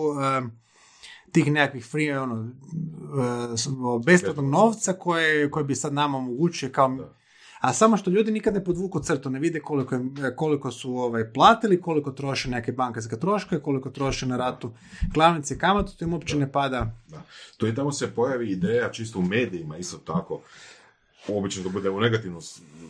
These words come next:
Speaker 2: s-, smislu, pa ono, ljudi možda nešto i nauče, o,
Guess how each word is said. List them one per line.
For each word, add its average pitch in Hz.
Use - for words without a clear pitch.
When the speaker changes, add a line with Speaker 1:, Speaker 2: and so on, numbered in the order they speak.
Speaker 2:
s-, 80
smislu, 95
pa 82
ono, 82
ljudi 87
možda 90
nešto 90
i 85
nauče, 95
o, 80